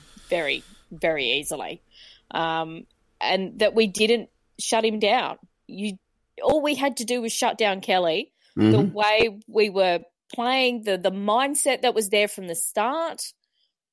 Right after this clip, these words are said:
Speaker 1: there were some real positives that come out of this game, and I am very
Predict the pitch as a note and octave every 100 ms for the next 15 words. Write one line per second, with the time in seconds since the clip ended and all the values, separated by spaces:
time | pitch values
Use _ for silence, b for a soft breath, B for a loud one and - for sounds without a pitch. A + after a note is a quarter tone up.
0 | - G#3 A3 A3+ A#3 A#3 A3 A#3+ D4 -
1 | - A3+ A3+ G3+ F3+ - - - F#3 F3
2 | E3+ E3+ D#3+ D#3 F3+ F3+ E3+ E3+ E3 E3+
3 | _ _ E3+ F3 B3+ B3+ A#3 D#3